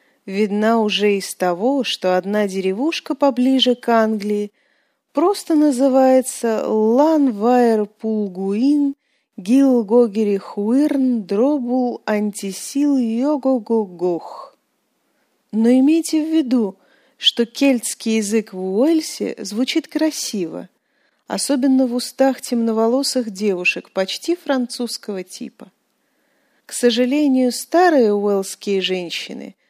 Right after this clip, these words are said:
носят мужское кепи. Это, очевидно, остаток местного костюма,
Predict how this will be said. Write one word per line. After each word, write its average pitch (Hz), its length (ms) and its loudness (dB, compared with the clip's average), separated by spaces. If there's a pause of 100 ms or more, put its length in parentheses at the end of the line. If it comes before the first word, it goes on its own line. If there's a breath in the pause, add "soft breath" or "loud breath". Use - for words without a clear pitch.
(400)
носят 302 400 0
мужское 269 600 0
кепи. - 640 -6 (540)
Это, 320 220 2
очевидно, 262 720 2
остаток 262 560 0
местного 240 520 0
костюма, 214 840 -4